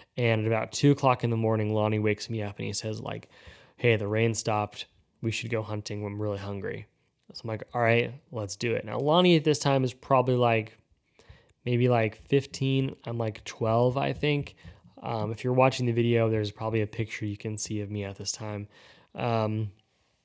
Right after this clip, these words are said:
and, uh, so anyways, um, you know, we get up and, uh, you know, we're, we're at 'em. So we carry our bow around, we walk for a little bit. Now,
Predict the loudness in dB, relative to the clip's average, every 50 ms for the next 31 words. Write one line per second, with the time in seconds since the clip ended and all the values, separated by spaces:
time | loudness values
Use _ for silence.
0 | _ _ _ _ _ _ _ _ _ _ _ -14 -10 -6 0 4 4 6 6 6
1 | 6 6 6 4 2 0 -6 -16 -20 -20 -20 _ _ _ _ 4 8 8 10 12
2 | 12 12 10 10 8 4 -2 -4 -6 -6 -4 0 2 2 4 4 4 2 2 0
3 | -2 -2 -4 -4 -2 0 2 2 2 4 4 4 4 4 2 4 6 4 4 4
4 | 2 -4 -2 -2 0 0 0 0 -2 -2 -2 0 0 2 2 2 2 0 0 -2
5 | -2 -4 -6 -8 -10 _ _ _ _ _ _ _ _ _ _ -8 -6 -4 -2 -2
6 | 0 0 2 2 2 2 0 2 2 2 2 2 0 -2 -6 -6 -6 -8 -8 -4
7 | 0 0 2 2 2 2 0 0 2 2 2 2 0 0 0 0 -2 -4 -6 -8
8 | -14 -20 -20 -16 _ -8 -2 2 6 6 6 6 6 2 0 2 2 4 4 4
9 | 4 4 4 4 2 2 2 0 2 2 2 2 0